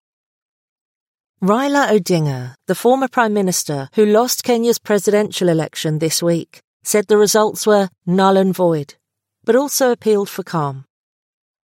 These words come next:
He lost to William Ruto, the country's deputy president, who won with fifty point four nine percent of the vote. Mister Odinga is not alone in challenging the outcome.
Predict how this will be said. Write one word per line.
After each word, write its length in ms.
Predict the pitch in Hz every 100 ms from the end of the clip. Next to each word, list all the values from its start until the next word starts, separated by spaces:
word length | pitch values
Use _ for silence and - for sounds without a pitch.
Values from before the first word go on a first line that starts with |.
| _
He 100 | -
lost 300 | 226 247 -
to 100 | -
William 460 | 254 220 220 202 190
Ruto, 600 | 175 196 - 151 139 143
the 80 | 202
country's 460 | 226 226 - 226 -
deputy 440 | 202 - 190 185
president, 640 | 180 170 165 151 143 - -
who 140 | 240 233
won 260 | 240 262
with 160 | 254 226
fifty 400 | - 240 - 240
point 280 | - 214 -
four 240 | - 214
nine 240 | 208 202 196
percent 460 | 202 - 196 165
of 100 | 156
the 80 | 151
vote. 360 | 160 151 - - _ _ _ _ _ _ _ _ _ _
Mister 320 | 220 - -
Odinga 420 | 294 254 247 220 -
is 160 | 180
not 240 | 202 196 -
alone 460 | 180 180 196 175
in 100 | 147
challenging 480 | 151 175 165 160 147
the 80 | 143
outcome. 540 | 139 131 - 139 135